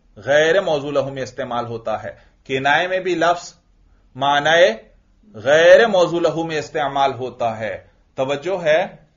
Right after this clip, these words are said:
लेकिन दोनों में फर्क क्या है कि किनाए के अंदर उस कलाम से हकीकी माना का इरादा कर लिया जाए तो भी वो कलाम गलत नहीं होता,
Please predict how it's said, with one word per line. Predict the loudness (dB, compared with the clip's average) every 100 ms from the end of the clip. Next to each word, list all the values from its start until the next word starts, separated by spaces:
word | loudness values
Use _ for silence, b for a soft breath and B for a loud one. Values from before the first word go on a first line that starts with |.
| _ _ _ _ _ _ b b b -8
लेकिन | -6 -4
दोनों | -2 -2 -2
में | -2
फर्क | 2 4 4 2
क्या | 2
है | 2 0 -6 -10 _ _ _ _ _ _ -14
कि | -12
किनाए | -8 0 2 2 0
के | -4
अंदर | -6 0 2 2 0 -14 _ _ _ -12
उस | -12 -8
कलाम | 0 0 2 -2
से | -4 -8
हकीकी | -6 -6 -6 -8 -8 -4
माना | -2 -2 -4
का | -2
इरादा | -2 0 2 2
कर | 0 0 0
लिया | -2 -4 -2
जाए | 0 0 0
तो | -4 -12 _ -8 -8
भी | -6
वो | -6
कलाम | -6 -4 -2 -4 -6
गलत | -8 -8 -8 -10
नहीं | -14 -12 -14
होता, | -16 -18 -16 -16 -16